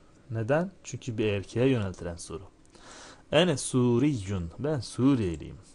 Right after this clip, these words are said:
Eskunu, oturuyorum. Fi hayyin, bir mahallede. Hay,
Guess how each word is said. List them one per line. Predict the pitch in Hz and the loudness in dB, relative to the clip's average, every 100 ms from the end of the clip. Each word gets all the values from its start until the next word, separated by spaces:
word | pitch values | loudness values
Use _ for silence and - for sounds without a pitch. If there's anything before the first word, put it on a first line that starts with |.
| - 131 | -4 0
Eskunu, | 156 - - - - 131 110 123 104 - - | 2 0 -8 -6 0 0 2 0 0 -4 -12
oturuyorum. | 98 - 104 107 139 117 87 76 - _ | -12 -8 -2 4 6 6 2 -8 -18 _
Fi | - 117 113 113 | -10 -2 0 0
hayyin, | - - 127 98 90 110 135 123 90 - | -2 0 0 0 -2 2 2 2 -2 -8
bir | 90 101 127 98 | -6 2 2 2
mahallede. | 85 87 92 92 92 95 120 101 - - - - | -4 -6 -4 -4 -4 -2 -2 -4 -8 -20 -20 -10
Hay, | - 147 147 | 2 4 4